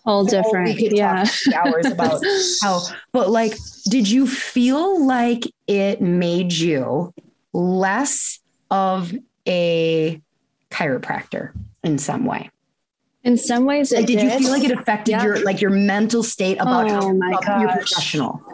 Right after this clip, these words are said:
Speaker 1: Yeah, there was a time, I think, in any hard situation in labor, I know that there's always a point that you get to, um, where you're right at transition, that baby's about to come out,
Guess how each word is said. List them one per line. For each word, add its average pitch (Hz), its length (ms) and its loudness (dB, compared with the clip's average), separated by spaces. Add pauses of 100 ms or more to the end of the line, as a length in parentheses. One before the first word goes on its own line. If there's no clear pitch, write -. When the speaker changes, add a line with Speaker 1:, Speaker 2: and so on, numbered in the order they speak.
(440)
Speaker 1:
Yeah, 226 480 0
there 233 140 0
was 269 160 0
a 277 80 0
time, 269 540 0 (180)
I 233 80 0
think, 254 280 -2
in 214 140 2 (100)
any 214 420 2 (640)
hard 247 300 2
situation 208 1040 0
in 220 200 2
labor, 208 600 2 (180)
I 220 100 -2
know 220 180 0
that 214 120 0
there's 214 220 0
always 202 320 0
a 202 60 -4
point 202 340 -4
that 196 140 0
you 202 120 2
get 208 220 0 (100)
to, 185 280 0 (480)
um, 190 580 0 (260)
where 202 120 2
you're 196 100 2
right 208 220 2
at 240 120 0
transition, 208 540 2
that 180 160 -2
baby's 202 320 2
about 196 220 0
to 196 80 -4
come 190 240 -2
out, 185 300 -2